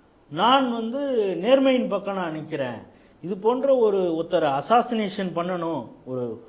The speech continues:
பிரசிடென்ட் கேண்டிடேட்டுன்னு நினைக்கிறப்போ, அவர்களுக்கு ஆதரவாக ஜேர்னலிஸ்ட் எல்லாம் இருக்கிறப்ப, நான் ஒரு கார்ப்பரேட் வந்து நேர்மையின் பக்கம் நிக்கிறேன்னு அவர் அங்க நிக்கிறார். அதுக்கப்புறம் அவர் ஒரு லிஸ்ட் போடுறார். பெரிய பெரிய கம்பெனி சார்ந்தவர்கள், பெரிய பெரிய எலைட் யாரெல்லாம்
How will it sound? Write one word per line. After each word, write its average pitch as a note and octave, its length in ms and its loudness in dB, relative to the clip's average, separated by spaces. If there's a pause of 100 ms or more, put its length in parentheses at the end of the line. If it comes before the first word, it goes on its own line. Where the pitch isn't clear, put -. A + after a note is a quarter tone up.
(140)
பிரசிடென்ட் F#3 380 -6
கேண்டிடேட்டுன்னு E3 760 -4
நினைக்கிறப்போ, D#3 600 -4 (320)
அவர்களுக்கு G#3+ 460 2
ஆதரவாக B3 540 6
ஜேர்னலிஸ்ட் A3+ 520 0
எல்லாம் G#3+ 220 2
இருக்கிறப்ப, F3 580 0 (380)
நான் A3+ 220 4
ஒரு B3+ 200 8
கார்ப்பரேட் A#3+ 480 2
வந்து G#3 580 -2
நேர்மையின் G#3+ 480 -4
பக்கம் F3+ 260 -4
நிக்கிறேன்னு E3+ 360 -6
அவர் F#3+ 140 -4
அங்க D3 180 -6
நிக்கிறார். C3+ 440 -8
அதுக்கப்புறம் F3 460 -2
அவர் F3 160 0
ஒரு D3+ 200 0
லிஸ்ட் D#3 320 -6
போடுறார். B2+ 280 -4 (400)
பெரிய F3 180 2
பெரிய D#3 280 0
கம்பெனி E3 520 -6
சார்ந்தவர்கள், C#3+ 520 -4
பெரிய D3+ 220 -4
பெரிய C#3 300 -2
எலைட் C#3+ 520 -2
யாரெல்லாம் F3 420 -2